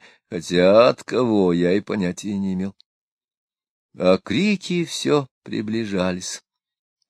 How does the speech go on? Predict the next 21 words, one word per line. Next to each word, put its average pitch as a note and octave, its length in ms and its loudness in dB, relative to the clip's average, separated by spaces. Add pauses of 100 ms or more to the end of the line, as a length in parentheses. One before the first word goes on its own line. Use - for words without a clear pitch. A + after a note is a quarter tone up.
(460)
Наконец B2 500 2
мальчишка, C3 720 2
примерно A2 340 2
моего A#2+ 340 6
возраста, G#2+ 800 2 (220)
совершенно F3 640 2
ошалевший, D#3 840 0 (240)
перемахнул G#2+ 520 2
через F#3 420 -2
стену, A#2 640 0
сбив F#2 480 -2
с - 120 -6
ее A2 200 4
гребня G2 560 2
несколько G#2 460 0
замшелых G2+ 640 -2
камней. G#2 420 0 (320)
Камни G#2 380 0
скатились G#2 520 -6
в - 60 -20
канаву. G2 460 2